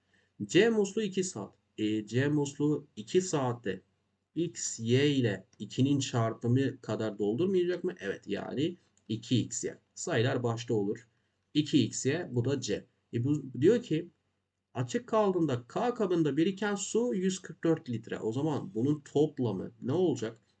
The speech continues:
X kare, Y kare, iki x y. Burada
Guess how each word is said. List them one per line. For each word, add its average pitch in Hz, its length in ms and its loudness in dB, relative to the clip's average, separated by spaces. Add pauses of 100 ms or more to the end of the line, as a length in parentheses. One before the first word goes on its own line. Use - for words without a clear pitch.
(100)
X 160 280 0
kare, 95 360 -2 (220)
Y 151 360 0
kare, 175 400 -6
iki 127 280 0
x - 220 -4
y. 87 120 -6 (140)
Burada 202 380 0